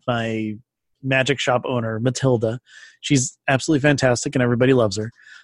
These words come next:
Um, she used to be an adventurer, so she's got a lot of these, you know, magic items and stuff that she's collected, you know, over the years from treasure and, and everything like that. Like, when I described it when you walk into the shop, it's like, uh, like an old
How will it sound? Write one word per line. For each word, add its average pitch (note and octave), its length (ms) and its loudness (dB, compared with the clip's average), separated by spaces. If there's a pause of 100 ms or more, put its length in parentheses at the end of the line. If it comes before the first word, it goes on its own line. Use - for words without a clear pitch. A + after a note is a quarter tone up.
(140)
Um, C3 160 2
she G3 160 2
used E3 240 2
to D#3 60 2
be C#3 100 6
an C3 80 6
adventurer, B2 480 0
so D3 160 0
she's F3 260 2
got F#3+ 480 2
a D3 60 4
lot D3+ 480 2
of C#3+ 140 0
these, C3+ 440 4
you D#3 80 2
know, C3 80 6
magic C3 380 2
items B2 360 2
and B2+ 100 0
stuff B2+ 260 2
that C3 120 0
she's A#3 340 2
collected, C3+ 600 4
you C3+ 100 2
know, B2 120 2
over C3+ 200 2
the B2 80 2
years A#2 220 0
from B2 160 -4
treasure A2+ 460 -4
and, B2 280 -4
and B2+ 140 -4
everything A#2+ 320 -4
like A2+ 200 -8
that. B2 220 -2 (440)
Like, C#3 200 2
when D#3+ 300 2
I D#3 60 2
described D3 400 0
it D3+ 40 -2
when C#3 140 2
you C3 80 2
walk C3+ 220 0
into B2 100 -2
the A#2 60 -2
shop, C3 260 -2
it's B2+ 120 -8
like, D3 220 0 (420)
uh, B2+ 280 4
like C3+ 160 0
an C#3+ 80 2
old D3+ 340 2